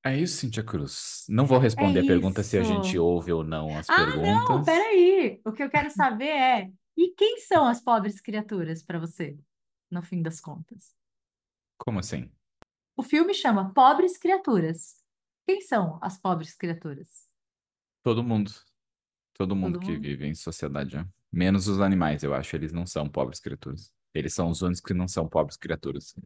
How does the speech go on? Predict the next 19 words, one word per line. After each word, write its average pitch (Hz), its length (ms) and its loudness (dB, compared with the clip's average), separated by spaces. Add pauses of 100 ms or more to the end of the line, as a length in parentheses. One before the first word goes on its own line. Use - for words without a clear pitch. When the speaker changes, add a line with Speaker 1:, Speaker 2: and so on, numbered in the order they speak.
(460)
Speaker 1:
A 78 120 -2
gente 85 340 -4
com 85 140 -6
raciocínio 78 680 -6
em 78 60 -4
sociedade. 78 680 -4 (380)
O, 90 320 2
o 101 140 4
André 104 240 6
Alves 98 360 2
falou 87 240 4
uma 78 140 -2
frase 85 480 -2
que - 180 -8
é, 73 320 -4 (380)
eu 67 160 -6
até 71 160 -4
anotei 87 320 -2
aqui, 71 240 -8